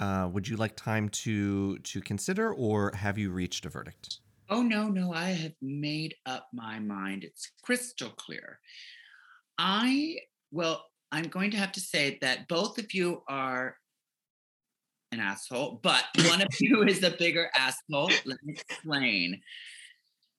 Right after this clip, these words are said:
Speaker 2: First of all, I have a thing with people, like, if you have time, if you can look at your phone, you've got three seconds to text and s-, a vocal text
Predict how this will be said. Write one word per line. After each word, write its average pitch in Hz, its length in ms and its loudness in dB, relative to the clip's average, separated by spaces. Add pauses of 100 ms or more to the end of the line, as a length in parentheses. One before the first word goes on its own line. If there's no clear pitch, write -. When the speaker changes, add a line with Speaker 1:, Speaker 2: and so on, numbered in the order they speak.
Speaker 2:
First 233 280 2
of 202 80 -2
all, 165 340 2
I 156 120 4
have 165 200 2
a 156 220 -2
thing 156 280 2
with 139 220 -2
people, 135 420 -2
like, 117 200 -2
if 135 160 -6
you 175 100 2
have 185 240 0
time, 151 440 -6 (100)
if 131 180 -10
you 196 160 -4
can 202 180 -2
look 185 220 2
at 180 100 0
your 143 240 -2
phone, 131 280 2
you've 131 140 -2
got - 280 -2
three 147 160 0
seconds 117 640 -4
to 104 120 -14
text - 460 -4
and 107 120 -10
s-, - 180 -18 (300)
a 113 60 -4
vocal 160 440 0
text - 680 -4